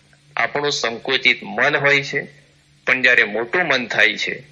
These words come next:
ત્યારે પ્રમુખ સ્વામી મહારાજ આપણને એ જ કહે છે કે એમાં કેટલાય પ્રશ્નોનું સમાધાન છે.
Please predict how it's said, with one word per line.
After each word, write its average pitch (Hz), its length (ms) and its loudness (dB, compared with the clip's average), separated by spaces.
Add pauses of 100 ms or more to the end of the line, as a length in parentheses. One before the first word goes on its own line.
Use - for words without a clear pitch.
(500)
ત્યારે 117 200 4
પ્રમુખ 127 360 -2
સ્વામી 123 340 2
મહારાજ 113 360 2
આપણને 110 360 0
એ 147 260 4
જ - 100 -10
કહે 104 160 2
છે 101 140 -6
કે - 340 -6
એમાં 123 140 0
કેટલાય 139 460 2
પ્રશ્નોનું 143 600 -2
સમાધાન 98 560 -6
છે. - 240 -6